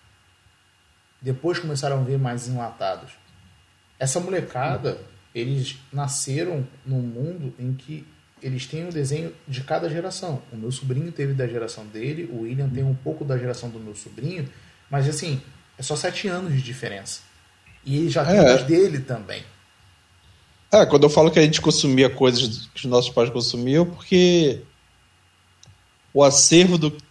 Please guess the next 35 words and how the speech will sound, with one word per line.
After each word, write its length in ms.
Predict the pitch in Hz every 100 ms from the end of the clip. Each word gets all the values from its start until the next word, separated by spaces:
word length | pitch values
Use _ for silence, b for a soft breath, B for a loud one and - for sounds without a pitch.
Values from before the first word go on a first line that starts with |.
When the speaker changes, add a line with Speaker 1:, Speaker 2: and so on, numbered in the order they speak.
| _
Speaker 2:
que 100 | -
vinha 220 | 131 147
se 120 | - 143
acumulando, 680 | - 135 131 127 131 131
do 80 | 123
que 120 | 123
foi 220 | 139 143 139
produzido 480 | 139 123 120 123
era 180 | 123 127
pequeno, 680 | 127 123 - 127 127 180 254 - _ _ _ _ _ _ _ _ _ _ _
e, 640 | 143 131 127 123 120 120 123 - _ _ -
e 100 | 143
o 20 |
ritmo 460 | 135 165 170 190 165
de 400 | 143 147 135 135 - _
produções 540 | 147 143 143 - 147 180
novas 380 | 139 160 160 175
eram 140 | 185
curtos. 580 | 190 185 175 185 127 113
Hoje 240 | 156 156
em 20 | 143
dia, 480 | 131 175 208 226 - - _ -
tipo, 240 | - 175
a 40 |
Netflix 600 | 151 151 151 180 151 156
lança 260 | 180 165 -
uma 140 | 196
coisa 240 | 170 160 156
nova 240 | 156 170
a 20 |
cada 200 | 175 185
semana, 440 | 180 208 165 165 143
então 380 | 113 147 156 - - -
Speaker 1:
Sim. 280 | 156 160 156 -
Speaker 2:
é, 380 | 117 117 113